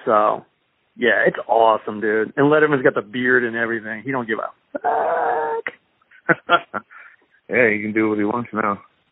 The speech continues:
Speaker 2: I'll have
Speaker 1: Mm-hmm.
Speaker 2: to check that out too. Then I can watch that later, uh, 'cause I have, uh, I have Netflix because of, uh, one of our, uh,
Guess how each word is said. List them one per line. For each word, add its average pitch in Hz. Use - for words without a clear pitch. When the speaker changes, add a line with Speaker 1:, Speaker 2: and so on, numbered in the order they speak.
Speaker 2:
I'll 104
have 104
Speaker 1:
Mm-hmm. 98
Speaker 2:
to 101
check 87
that 95
out 87
too. 98
Then 85
I 117
can 117
watch 104
that 104
later, 87
uh, 80
'cause -
I 90
have, 85
uh, 78
I 87
have 82
Netflix 80
because 80
of, 76
uh, 78
one 90
of 80
our, 80
uh, 76